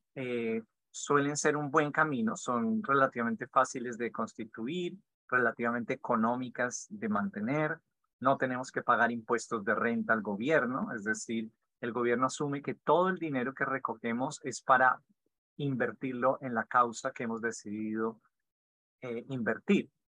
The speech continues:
Eso no quiere decir que una asociación no nos pueda pagar un salario, nos puede pagar un muy buen salario,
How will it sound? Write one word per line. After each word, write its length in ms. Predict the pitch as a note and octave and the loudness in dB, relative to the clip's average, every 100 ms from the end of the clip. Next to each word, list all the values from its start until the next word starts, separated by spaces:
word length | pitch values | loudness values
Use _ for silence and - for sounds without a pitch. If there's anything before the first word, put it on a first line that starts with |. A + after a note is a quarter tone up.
| _ _ _ _ - | _ _ _ _ -4
Eso 220 | C3+ E3 | 2 4
no 120 | D#3 | 4
quiere 180 | E3 D3+ | 6 4
decir 260 | C#3+ C3 | 4 -2
que 80 | - | -4
una 120 | C#3 | -2
asociación 580 | C#3 C#3+ C3 B2 B2+ A#2+ | 0 -2 -4 -4 -2 0
no 140 | B2+ B2+ | 4 4
nos 180 | B2+ | 2
pueda 200 | - A#2+ | 2 2
pagar 280 | A#2 A2 G#2+ | 4 4 4
un 80 | A2 | 0
salario, 400 | - A2 F3 D3 | -4 -2 -2 -4
nos 140 | A2 | -6
puede 160 | - A2+ | -2 0
pagar 240 | D3 A2+ | 2 2
un 120 | A2 A2 | 0 0
muy 140 | A2+ | -2
buen 140 | G#2+ | -4
salario, 440 | G#2+ G#2+ - B2 | -2 0 2 0